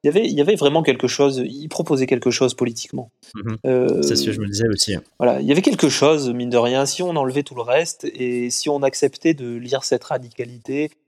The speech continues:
Speaker 1: euh, sans, voilà, euh, sans s'offusquer trop, on, on, on voyait quand même qu'il y avait une vraie proposition politique.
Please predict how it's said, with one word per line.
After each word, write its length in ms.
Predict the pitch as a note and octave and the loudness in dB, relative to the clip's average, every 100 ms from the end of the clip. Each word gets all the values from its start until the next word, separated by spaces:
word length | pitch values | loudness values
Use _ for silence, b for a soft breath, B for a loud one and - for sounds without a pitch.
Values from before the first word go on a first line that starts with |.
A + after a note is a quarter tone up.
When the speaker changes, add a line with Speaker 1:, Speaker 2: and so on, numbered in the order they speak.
| _ B2+ | _ -2
Speaker 1:
euh, 240 | A#2 A#2 | 0 2
sans, 220 | A2+ B2+ | 2 2
voilà, 340 | B2+ B2+ B2+ A#2+ | 4 4 4 4
euh, 100 | A2 | 0
sans 160 | - | -4
s'offusquer 500 | A#2+ A#2+ - - - | -6 -6 -6 -10 -8
trop, 340 | A2+ - F3 F#3 B B - | -4 2 4 2 B B -8
on, 120 | C3+ D3+ | -6 -6
on, 120 | E3 D3+ D3+ - | -10 -10 -8 -2
on 120 | C3 | 2
voyait 300 | C3+ D#3+ G#3 | 4 4 4
quand 120 | E3 | 4
même 220 | D3 F#3+ | 2 2
qu'il 360 | D#3+ D3+ F#3+ - | 2 4 4 2
y 60 | B2+ | 0
avait 160 | C#3 | 2
une 260 | F3 C3 A#2+ | 2 0 0
vraie 200 | B2 D3 | 2 2
proposition 600 | - C3+ B2+ B2 - D3 | 0 0 0 0 0 2
politique. 520 | B2+ A#2+ A2+ - - | 2 0 -2 -12 -16